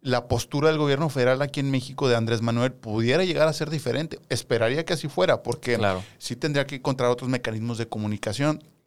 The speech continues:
Speaker 1: que son obligatorios con los Estados
Speaker 2: Que incluso,
Speaker 1: Unidos, ¿no?
Speaker 2: que incluso, eh, ha sido mucho más exitosa la comunicación del equipo de Andrés Manuel con el equipo de Donald Trump que la de Peña con Donald Trump. O
Speaker 1: Sí.
Speaker 2: sea, realmente las, las relaciones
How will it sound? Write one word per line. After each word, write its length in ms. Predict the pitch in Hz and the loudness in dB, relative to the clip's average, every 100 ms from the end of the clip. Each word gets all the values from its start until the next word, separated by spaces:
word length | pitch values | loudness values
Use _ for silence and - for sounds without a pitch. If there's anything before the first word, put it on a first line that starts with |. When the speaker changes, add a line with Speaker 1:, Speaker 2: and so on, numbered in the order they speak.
| _ | _
Speaker 1:
que 120 | 117 | -2
son 140 | 123 131 | 2 2
obligatorios 600 | 143 123 - - 107 - | 2 0 -2 -4 -6 -8
con 120 | 117 | -6
los 120 | 107 - | -6 -2
Estados 180 | 131 135 | 0 0
Speaker 2:
Que 40 | |
incluso, 320 | 113 139 139 170 | 2 2 4 2
Speaker 1:
Unidos, 80 | 110 | 2
¿no? 40 | |
Speaker 2:
que 60 | 131 | 2
incluso, 600 | 123 135 135 160 170 180 - | 2 2 4 6 4 4 2
eh, 360 | 113 104 95 - | 2 4 4 2
ha 120 | 117 | 0
sido 260 | - 139 156 | 2 2 4
mucho 320 | 156 127 117 | 2 0 0
más 200 | 107 117 | 2 0
exitosa 480 | 160 147 131 117 139 | 0 -2 0 2 2
la 140 | 143 | 2
comunicación 840 | 139 117 104 101 98 - 107 117 135 - - - - | 2 0 0 0 -2 2 2 2 -2 -12 -20 -20 -6
del 260 | 110 113 104 | 2 2 2
equipo 320 | 98 113 151 | 0 2 2
de 60 | |
Andrés 260 | 147 127 107 | 2 2 2
Manuel 460 | 101 104 113 135 135 | 2 2 2 0 0
con 160 | 113 | 0
el 100 | 101 | 0
equipo 280 | 95 113 135 | -2 0 2
de 40 | |
Donald 220 | 123 123 117 | 2 2 0
Trump 300 | 110 147 - - _ _ - | 0 0 -4 -20 _ _ -2
que 140 | 120 | 2
la 120 | 104 | 2
de 140 | 95 92 | 0 -2
Peña 540 | - 107 110 107 104 - | -2 0 2 2 -2 -8
con 160 | 104 95 | -6 -4
Donald 220 | 90 90 | -2 -2
Trump. 220 | 147 123 - | -2 -4 -2
O 80 | |
Speaker 1:
Sí. 80 | 107 | 0
Speaker 2:
sea, 160 | 104 113 | 2 2
realmente 720 | 113 107 131 139 135 160 156 - - - | 2 2 2 2 2 2 0 -6 -20 -4
las, 460 | 117 113 107 101 - | 2 4 2 0 -2
las 160 | 117 107 | 0 2
relaciones 840 | 107 104 123 120 131 151 147 | 2 2 2 4 4 2 -2